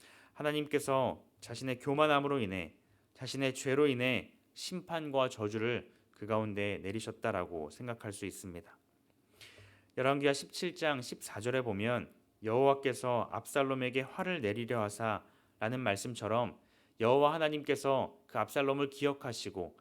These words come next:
그에게 저주를, 그에게 화를, 그에게 죽음을 내리셨다라고 볼 수 있습니다. 오늘 본문은 압살롬의 죽음에 대하여 말씀하고 있습니다. 그들이 놓인 상황만을 본다면 압살롬의 군대가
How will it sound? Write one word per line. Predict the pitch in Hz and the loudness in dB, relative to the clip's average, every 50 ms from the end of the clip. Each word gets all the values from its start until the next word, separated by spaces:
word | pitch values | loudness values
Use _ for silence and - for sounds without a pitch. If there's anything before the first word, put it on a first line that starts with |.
| _ _ _ _ _ _ | _ _ _ _ _ _
그에게 | _ - 120 117 117 120 | _ -2 0 2 2 0
저주를, | 120 - - 117 113 110 120 107 110 104 90 - - - _ _ _ _ | -2 -2 -2 -4 -2 0 0 2 2 0 0 -2 -6 -16 _ _ _ _
그에게 | - - 110 110 110 117 | -8 -6 -6 -2 -2 -4
화를, | 117 117 - 160 165 151 147 131 98 - - - _ _ _ _ _ _ | -4 -4 -4 -4 -2 0 0 0 0 -4 -8 -18 _ _ _ _ _ _
그에게 | _ 95 95 98 | _ -8 -8 -8
죽음을 | 98 - - 127 127 143 143 135 139 135 113 - - - - _ | -8 -6 -8 -4 -4 -2 -2 0 0 0 -2 -4 -6 -10 -12 _
내리셨다라고 | 95 98 110 110 - 110 - - - 110 104 95 92 82 80 82 76 - - | -6 -4 -4 -4 -6 -8 -10 -6 -6 -4 -2 -2 -4 -4 -4 -6 -8 -8 -10
볼 | - 98 95 | -12 -12 -12
수 | 85 - | -10 -10
있습니다. | 101 - - - 92 90 85 82 85 - - _ _ _ _ _ _ _ _ _ _ _ _ _ _ - - - - - - - _ - | -12 -12 -12 -14 -14 -14 -14 -16 -18 -20 -20 _ _ _ _ _ _ _ _ _ _ _ _ _ _ -20 -20 -20 -20 -20 -20 -20 _ 0
오늘 | 139 147 156 147 | 4 4 4 4
본문은 | 147 143 151 151 151 156 160 156 147 113 85 78 - - - | 4 2 2 2 2 4 4 4 2 2 -2 -6 -12 -18 -10
압살롬의 | - 101 110 - - 160 151 151 147 147 143 139 | -8 -8 -8 -2 0 0 2 2 2 2 0 -2
죽음에 | - - 139 151 160 165 160 | -2 -6 -6 -2 0 0 0
대하여 | 147 127 113 107 107 95 90 80 78 | 2 2 2 2 2 2 0 -2 -4
말씀하고 | 78 80 87 95 - - 120 107 104 98 101 | -4 -4 -6 -6 -4 -4 -4 -2 -2 -2 -4
있습니다. | 92 - - 101 95 90 87 - 95 - - _ _ _ _ _ _ _ _ _ _ _ _ _ _ - - - _ _ | -6 -6 -8 -10 -10 -10 -10 -12 -16 -20 -20 _ _ _ _ _ _ _ _ _ _ _ _ _ _ -20 -20 -20 _ _
그들이 | _ - 147 147 151 | _ -2 0 0 4
놓인 | 156 147 147 151 151 | 4 6 6 6 4
상황만을 | 151 151 175 190 190 185 180 170 160 160 165 147 | 2 0 0 0 0 2 2 2 2 2 0 -4
본다면 | 127 113 110 110 104 98 107 117 123 120 92 73 - - _ _ _ _ _ - | -4 -2 0 0 0 2 2 2 2 0 0 -4 -10 -16 _ _ _ _ _ -10
압살롬의 | 104 104 - 143 139 135 135 139 135 131 | -10 -4 0 0 2 2 2 2 0 -2
군대가 | 123 117 113 113 110 107 110 110 104 95 78 80 | -2 -4 -2 -2 0 2 2 2 2 0 -2 -4